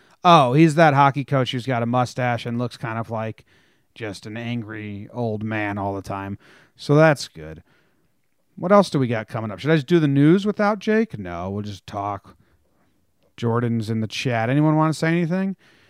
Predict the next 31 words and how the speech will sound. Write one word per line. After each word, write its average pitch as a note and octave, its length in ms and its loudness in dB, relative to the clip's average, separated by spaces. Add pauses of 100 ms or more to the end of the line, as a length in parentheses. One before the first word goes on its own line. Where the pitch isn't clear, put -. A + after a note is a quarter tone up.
(400)
Woke D3 220 0
up D3 140 2
to C3 100 -4
shit D#3 260 -2
on D3+ 120 2
the D3+ 80 2
ground D3 340 2
today. D#3+ 600 -2 (160)
Zimmer, F3 600 -4
shit - 180 -12
on B2+ 80 -4
the B2+ 60 -8
ground. E3 500 -2
Pretty A#2+ 240 -4
frustrating, E3 960 -6
pretty C#3 500 -6
annoying. C3+ 760 -8 (920)
I - 60 -8
have C3+ 160 0
a A#2+ 60 -6
phone D#3+ 420 2
call C#3+ 560 2
coming C3 320 -4
up B2+ 220 -6 (460)
later B2+ 260 -4
today. C3 460 -6
Actually, F3 380 0
it C#3+ 60 -4
can D#3 120 -2
happen G3+ 300 0
at E3 120 -4